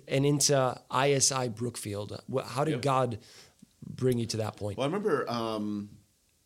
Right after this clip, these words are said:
Speaker 2: I was an E M T for about eight years after, after the military.
Speaker 1: Yeah.
Speaker 2: And, um, so I was doing that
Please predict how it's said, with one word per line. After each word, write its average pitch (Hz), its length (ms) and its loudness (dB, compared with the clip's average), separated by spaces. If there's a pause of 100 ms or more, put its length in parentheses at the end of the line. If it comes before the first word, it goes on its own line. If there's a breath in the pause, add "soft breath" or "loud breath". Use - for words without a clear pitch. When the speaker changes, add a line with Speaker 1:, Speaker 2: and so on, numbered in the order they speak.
Speaker 2:
I 120 60 -2
was 127 100 -2
an 127 100 -4
E 135 100 0
M 123 120 0
T 117 220 -2
for 101 140 -8
about 90 240 -6
eight 101 160 -6
years 76 480 -10
after, 87 540 -10 (260)
after 90 300 -10
the 76 80 -12
military. 69 600 -12
Speaker 1:
Yeah. 117 140 -2
Speaker 2:
And, 82 240 -10
um, 80 260 -10
so 82 420 -8
I - 20 -10
was 82 140 -8
doing 107 260 -4
that 98 340 -4